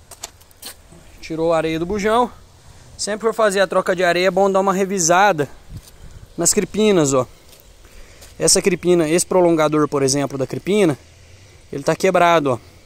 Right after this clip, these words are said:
ó. Ó. Ó. Ó os dentinhos dele, ó. Aqui, ó. Às vezes a gente não revisa,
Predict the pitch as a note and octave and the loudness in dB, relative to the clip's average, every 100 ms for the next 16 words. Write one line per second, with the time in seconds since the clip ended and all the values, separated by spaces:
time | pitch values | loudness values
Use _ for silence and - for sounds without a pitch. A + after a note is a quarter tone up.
0 | - _ _ - - D3 C#3 C3 - - | -20 _ _ -20 -10 -4 -4 -4 -14 -20
1 | - - - - - - - - - - | -20 -20 -20 -20 -20 -20 -20 -20 -20 -20
2 | - - - - - - - - - - | -20 -20 -20 -20 -20 -20 -20 -20 -20 -20
3 | - - - - - - C#3 C3+ - - | -20 -20 -20 -20 -20 -10 -6 -6 -10 -20
4 | - - - C#3+ C#3+ C3+ C3+ C3 C#3+ C3 | -20 -20 -18 -8 -8 -4 -6 -4 -6 -4
5 | B2+ C3 B2+ B2 - C#3+ C#3+ B2 - - | -4 -4 -4 -8 -8 -10 -8 -10 -12 -20
6 | - - - - - - - - - - | -20 -20 -20 -20 -20 -20 -20 -20 -20 -20
7 | - - - - - - - - - - | -20 -20 -20 -20 -20 -20 -20 -20 -20 -20
8 | - - - F3 F3+ F#3+ G#3+ A3+ A3 A3 | -20 -20 -16 -4 0 4 4 4 2 2
9 | G#3 F3+ D#3 G3+ B3+ F#3 B2+ | 4 2 2 4 4 4 0